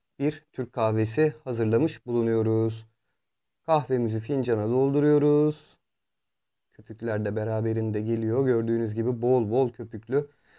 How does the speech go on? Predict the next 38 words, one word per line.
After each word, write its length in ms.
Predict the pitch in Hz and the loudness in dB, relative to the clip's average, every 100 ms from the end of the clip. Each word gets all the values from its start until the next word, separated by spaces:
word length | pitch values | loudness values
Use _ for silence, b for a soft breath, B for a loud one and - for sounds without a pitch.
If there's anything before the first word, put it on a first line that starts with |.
| b | b
Karaca'nın 520 | - 214 262 233 285 | 0 2 6 6 4
Hatır, 580 | 254 - 185 240 240 - _ | 2 -2 -2 -2 -4 -8 _
şu 220 | - 185 - - | -6 -6 -6 -4
Hübs 240 | 202 - | -4 0
yazan 280 | 160 135 147 | 0 4 4
modeli 300 | 175 165 175 | 4 4 6
açıkçası 460 | 165 - - 170 160 | 4 0 -6 -2 2
benim 220 | 160 185 | 2 2
çok 280 | - 160 139 | -2 -8 -8
hoşuma 300 | 135 160 147 | -4 0 2
giden 300 | 147 175 170 | 2 2 2
ve 100 | 165 | 0
kullandığım, 580 | 127 131 135 139 147 120 | -2 0 2 4 4 4
dediğim 280 | 110 110 | 2 0
gibi, 200 | 104 113 | -2 -2
bir 80 | 160 | 0
model. 340 | 175 160 180 185 b b b _ | 2 2 2 -2 b b b _
Kahveleri 500 | 190 190 202 202 196 | 2 6 6 8 8
de 80 | 170 | 8
gerçekten 500 | 165 165 180 175 165 | 6 4 -2 -2 -4
çok 320 | - 151 - | 0 -2 0
güzel 320 | 165 170 156 | 2 4 6
yapıyor 420 | 147 - 143 175 170 | 4 2 2 2 0
ve 120 | 175 175 | -2 2
çok 280 | 190 180 | 2 2
kısa 200 | - 156 | -2 0
zamanda 360 | 139 135 143 180 | 4 4 4 6
yapıyor. 380 | 160 - 143 202 b b b | 4 2 0 0 b b b
Zaten 400 | 208 190 196 165 | 0 2 2 2
videoyu 500 | 160 175 185 180 214 b b _ 180 | 4 6 8 8 4 b b _ -4
izlediniz. 680 | 151 156 196 202 202 - - - | 2 6 8 8 6 2 -12 -8
Ne 120 | 180 | -2
kadar 240 | 170 160 | 2 4
sürede 300 | 156 151 139 | 4 2 4
yaptığını 480 | 127 156 - 135 120 | 6 4 4 -2 0
da 100 | 107 | 0
birlikte 420 | 127 131 120 - | 2 2 0 -4
gördük. 500 | 104 143 135 143 160 | 2 4 6 4 -2